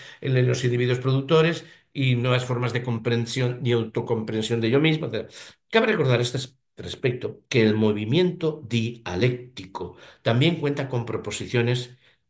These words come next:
entre sus partes o elementos, entre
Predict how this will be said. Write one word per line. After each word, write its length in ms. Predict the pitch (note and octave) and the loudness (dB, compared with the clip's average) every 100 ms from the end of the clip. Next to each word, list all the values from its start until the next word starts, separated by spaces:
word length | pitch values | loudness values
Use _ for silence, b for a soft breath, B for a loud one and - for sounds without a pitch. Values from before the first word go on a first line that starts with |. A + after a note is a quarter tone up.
| _ | _
entre 260 | A#2 A2 G#2 | 0 0 -4
sus 220 | F#2+ F2+ | -8 -8
partes 400 | F#2+ E2 C3 A#2+ | -4 -4 -4 -2
o 60 | F#2 | -2
elementos, 680 | F2+ B2+ C3 - - - _ _ _ - - | 0 0 -2 -6 -14 -20 _ _ _ -6 0
entre 320 | B2 - | 0 0